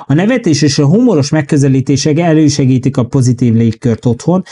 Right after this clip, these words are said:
ami létfontosságú gyermekek érzelmi fejlődéséhez, ugye? A humor segíthet a konfliktusok kezelésében is, amivel oldja a feszültséget és segít a gyermekeknek megtanulni, hogyan kezeljék a saját érzelmi állapotukat.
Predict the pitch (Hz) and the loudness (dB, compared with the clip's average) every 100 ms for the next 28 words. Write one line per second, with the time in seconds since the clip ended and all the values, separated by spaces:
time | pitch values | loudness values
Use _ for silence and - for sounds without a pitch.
0 | - - - 139 170 208 143 135 123 135 | -18 -12 -2 0 2 2 0 0 0 0
1 | - 135 131 131 131 123 120 117 - 135 | 0 0 2 2 2 2 0 -2 -4 -2
2 | 123 123 117 117 127 123 117 120 131 - | 0 2 0 0 0 0 0 2 0 0
3 | 143 139 143 156 202 202 - - 139 131 | 2 2 4 2 2 -2 -14 -18 -8 -2
4 | 147 233 220 160 156 160 147 139 135 123 | 2 2 2 0 0 2 2 0 -2 0
5 | 143 131 131 113 127 107 120 117 135 131 | 0 0 0 0 -2 0 -2 -2 0 0
6 | 156 175 - 185 185 202 190 - - - | 2 0 2 0 2 2 0 -4 -20 -14
7 | 139 131 - 160 165 170 170 165 - 196 | -14 -6 -2 2 2 2 0 -2 0 2
8 | 175 147 139 147 156 180 170 - 165 160 | 2 2 2 0 0 2 0 2 2 2
9 | 151 143 - 185 151 135 131 127 147 127 | 2 0 0 0 0 0 0 0 2 2
10 | 123 131 110 127 113 147 143 143 139 147 | 0 -2 -2 0 2 0 0 0 0 2
11 | 160 165 165 139 113 147 131 135 143 143 | 2 2 2 0 0 0 2 2 0 0
12 | 143 160 139 120 120 - 151 117 127 120 | -2 0 0 0 -4 -4 -2 0 0 0
13 | 123 120 117 113 123 120 117 - | 0 0 -2 -2 -2 -4 -8 -14